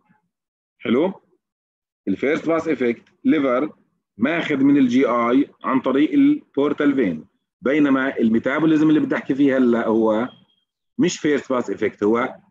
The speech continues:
هيباتيك ميتابوليزم، الليفر ماخذ من الدم، يعني الطريقة المشروعة للليفر. <clears throat> يعني الليفر هون بيعملش إشي غلط، بيعمل إشي صح، بيعمل إشي حلال، مطلوب منه يعمله أصلًا.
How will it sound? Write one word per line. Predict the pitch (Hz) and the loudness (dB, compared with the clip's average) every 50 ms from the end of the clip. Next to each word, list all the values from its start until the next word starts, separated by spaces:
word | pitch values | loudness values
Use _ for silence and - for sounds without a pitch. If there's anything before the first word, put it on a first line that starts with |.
| _ _ - | _ _ -4
هيباتيك | 95 - - 123 135 151 151 - 165 151 - 143 | -4 -2 -2 -4 -4 -4 -2 -2 -4 -2 0 0
ميتابوليزم، | 143 131 - 147 151 147 156 160 156 147 143 165 180 196 202 - - _ _ _ _ _ - | 0 0 -2 -4 -2 0 0 2 2 2 2 0 -2 -2 -4 -10 -14 _ _ _ _ _ -2
الليفر | 98 113 143 143 139 139 131 | 0 2 2 2 0 0 0
ماخذ | 131 143 151 143 - 139 | 0 0 0 -2 -4 -2
من | 123 123 131 131 | 0 0 2 2
الدم، | 131 120 113 104 131 131 110 92 78 71 - - _ _ _ _ _ | 0 0 -2 -4 -4 -2 -2 -2 -4 -6 -12 -16 _ _ _ _ _
يعني | 107 117 120 123 131 | -4 -2 0 0 -2
الطريقة | - - - 131 139 160 165 - - 156 | -2 -2 -2 0 0 2 0 0 0 0
المشروعة | 147 143 143 139 - 151 156 160 151 131 139 135 | 2 2 2 0 0 0 0 2 2 2 0 0
للليفر. | 131 127 127 127 123 - 95 87 - - - _ _ _ _ _ _ _ _ _ _ _ _ _ _ | 2 2 2 2 2 0 -2 -4 -6 -8 -16 _ _ _ _ _ _ _ _ _ _ _ _ _ _
<clears throat> | 139 151 151 135 147 147 131 107 90 90 80 95 | -8 -6 -4 -4 -4 -4 -6 -10 -14 -12 -8 -6
يعني | 110 113 123 | -2 0 2
الليفر | 123 131 156 143 143 135 | 2 2 2 2 0 0
هون | 131 143 139 | 0 0 0
بيعملش | 127 123 131 151 151 135 143 | 0 0 0 0 0 -2 -4
إشي | 123 120 120 | -2 -2 0
غلط، | 113 120 113 - - | 0 0 -2 -2 -2
بيعمل | 117 120 123 123 131 | -2 -2 0 0 0
إشي | 135 123 - 120 | -2 -2 -4 -4
صح، | 110 - 123 - - - - - _ _ _ _ _ _ _ _ _ | -4 -4 -6 -6 -6 -14 -20 -20 _ _ _ _ _ _ _ _ _
بيعمل | 113 117 123 131 131 131 | -4 -2 0 0 0 0
إشي | 151 139 - 143 123 | -2 0 0 -2 -2
حلال، | - 135 135 135 135 127 104 90 82 80 76 - _ _ _ | -2 -2 -2 -2 0 0 -2 -2 -2 -4 -8 -10 _ _ _
مطلوب | 101 107 107 - 127 147 160 151 123 123 | -6 -6 -2 0 0 2 2 2 2 0
منه | 156 170 156 147 143 | 0 2 2 2 0
يعمله | 156 135 139 135 123 123 113 113 | 0 0 0 2 2 2 0 0
أصلًا. | - - 80 76 71 - | -4 -6 -10 -14 -14 -16